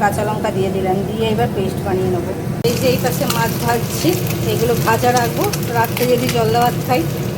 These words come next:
আর এখানে একটু দই দিয়ে দিয়েছি, দই দিয়ে মিক্স করে নেবো। যে দিয়ে দিয়েছি মাখিয়ে, এই দিয়ে এর মধ্যে একটু দিয়ে দেবো সর্ষের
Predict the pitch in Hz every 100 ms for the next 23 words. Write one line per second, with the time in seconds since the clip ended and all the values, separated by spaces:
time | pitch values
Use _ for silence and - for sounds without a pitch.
0 | - - 131 131 - - - - - -
1 | - - - 240 226 240 240 226 262 -
2 | 233 247 240 247 247 254 247 - 302 254
3 | 214 220 220 262 370 - - - 220 -
4 | 226 202 190 180 - - - - - -
5 | - 196 311 - - - - - - -
6 | - - 220 233 220 233 226 220 - -
7 | 339 - - - - - - 220 208 -
8 | 233 226 320 - - - - - - -
9 | - - - - - - 233 247 254 247
10 | 233 226 226 - 233 - 240 - 214 214
11 | 220 370 - - - - - 220 214 -
12 | 240